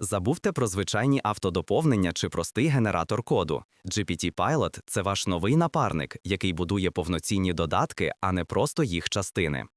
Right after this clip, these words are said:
Що ж робить G P T Pilot таким особливим? Його основна ідея полягає в тому, що він не просто генерує код, а створює повноцінні додатки крок за кроком, подібно до живої людини-розробника.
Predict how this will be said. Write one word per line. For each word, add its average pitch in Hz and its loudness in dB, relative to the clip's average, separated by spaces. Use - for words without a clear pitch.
Що 160 0
ж - -6
робить 101 0
G 98 -4
P 95 -2
T 90 0
Pilot 117 0
таким 107 0
особливим? 110 0
Його 98 0
основна 104 0
ідея 92 2
полягає 87 0
в - -6
тому, 113 2
що - -2
він 101 2
не 90 0
просто 123 0
генерує 107 2
код, 95 0
а 107 0
створює 107 2
повноцінні 101 2
додатки 85 0
крок 92 2
за 110 -2
кроком, 90 0
подібно 127 2
до 101 2
живої 95 2
людини-розробника. 85 0